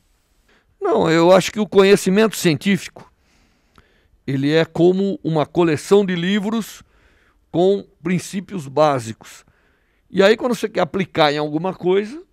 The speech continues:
você tem que pegar os princípios básicos, né? É que nem o pedreiro que constrói a casa, ele tem algumas ferramentas,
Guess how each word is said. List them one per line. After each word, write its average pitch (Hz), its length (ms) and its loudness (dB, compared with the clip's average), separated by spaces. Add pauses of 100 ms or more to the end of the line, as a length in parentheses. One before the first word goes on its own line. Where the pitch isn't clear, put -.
(180)
você 139 200 -18
tem 151 160 -16
que - 60 -20
pegar 185 280 -10
os 180 100 -12
princípios 214 500 -18
básicos, 127 560 -10
né? 208 140 -8 (1000)
É 165 120 -8
que 233 100 -8
nem 254 100 0
o 277 60 2
pedreiro 214 720 2
que 131 140 -16
constrói 160 560 -4
a 139 60 -4
casa, 165 540 0 (460)
ele 160 180 -6
tem 160 160 -4
algumas 190 540 -6
ferramentas, 165 920 -4